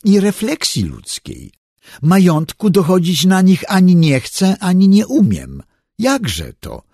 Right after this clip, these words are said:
Miałabym niczym handlarz jaki wziąć na wózek własne wiersze i po jarmarkach je za grosz oddawać? Czy wpychać je na siłę jakimś wielmożom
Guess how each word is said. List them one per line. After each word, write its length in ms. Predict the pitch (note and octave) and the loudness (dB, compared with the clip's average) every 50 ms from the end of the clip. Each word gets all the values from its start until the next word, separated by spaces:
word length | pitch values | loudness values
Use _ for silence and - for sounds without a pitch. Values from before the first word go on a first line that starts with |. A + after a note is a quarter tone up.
| - - - - - | -20 -20 -20 -10 -4
Miałabym 680 | A#2 C3 F3 G#3 A3+ G#3+ A3 G3 E3 E3+ F3 D#3 D3+ D3+ | 0 0 2 2 2 2 0 0 2 2 2 2 2 2
niczym 340 | E3+ D3+ - - E3 D3+ B2+ | 0 -2 -2 -4 -4 -4 -4
handlarz 680 | - - C#3 C#3 D#3 E3+ E3+ D#3+ F3+ G3 F#3+ D#3 D3 | -4 -4 -2 -2 -2 -2 -2 -4 -4 -4 -4 -2 -2
jaki 440 | E3+ E3 E3 F3 - - - A3+ - - - - | -2 -2 -2 -4 -6 -8 -8 -10 -10 -10 -8 -4
wziąć 440 | G#2 G#2 B2+ D3 D#3 E3 B2+ A2 B2+ | -2 0 0 0 0 0 -2 -2 0
na 160 | B2 A#2 A2+ | 0 0 0
wózek 520 | G2+ G2+ C3 E3+ F#3+ D3 D3+ B2 G2+ F2 | 0 0 2 2 2 2 0 -2 -4 -4
własne 500 | F2+ G#2 A#2 C3+ E3 - - - A2+ G#2 | -4 -4 -4 -4 -4 -6 -6 -6 -4 -4
wiersze 560 | F#2+ F#2 F#2+ G2+ A2 B2+ C3 - - A3+ A#3+ - - - - - | -4 -2 -2 -2 -2 -4 -6 -8 -10 -12 -12 -12 -14 -12 -4 -2
i 120 | F3+ C3 | -2 -2
po 160 | - C#3+ C3+ | 0 0 0
jarmarkach 720 | A#2+ A#2 A2 G#2+ G#2 G#2 A#2 D3 G3 G3 - - F3+ C#3+ A2+ | 2 2 0 0 -2 -2 -2 -2 -4 -4 -4 -4 -4 -4 -2
je 180 | A#2+ A2 G#2+ G2+ | -2 -2 -2 -2
za 160 | F#2 G2 F#2+ | -2 -4 -4
grosz 420 | F#2 F#2+ A2+ G2+ G2 A2+ G#2+ - | -4 -4 -4 -2 -4 -6 -8 -8
oddawać? 920 | - - E3 D#3+ D#3 D#3 D#3 F#3+ G3 G#3+ A3+ C4 A3+ B3 - - - - _ - - - - - | -6 -4 -4 -4 -4 -4 -4 -4 -4 -6 -8 -12 -14 -14 -14 -14 -16 -16 _ -18 -20 -16 -8 -4
Czy 140 | - C#3+ | -2 -2
wpychać 600 | - - - _ D3+ E3 D#3+ - C#3+ B2 A#2 G2+ A2+ | -2 -4 -4 _ 0 0 0 0 -2 -4 -4 -4 -2
je 160 | A#2+ B2 A2+ - - - | -2 -2 -2 -4 -6 -4
na 160 | A2+ A#2 A#2+ | -2 -2 0
siłę 440 | - - - D#3 F#3 F3+ C3+ A2+ G#2+ | 0 0 0 2 2 2 2 2 0
jakimś 380 | G#2 G2 - A#2 A2 G2+ F#2+ | -2 -4 -4 -4 -2 -2 -2
wielmożom 720 | F#2+ G#2+ A2+ A2 G#2+ G#2+ A#2 C3+ D#3+ D3+ A#2 B2 A#2 G#2+ | 0 0 2 2 2 2 0 0 0 0 -2 -2 -2 -2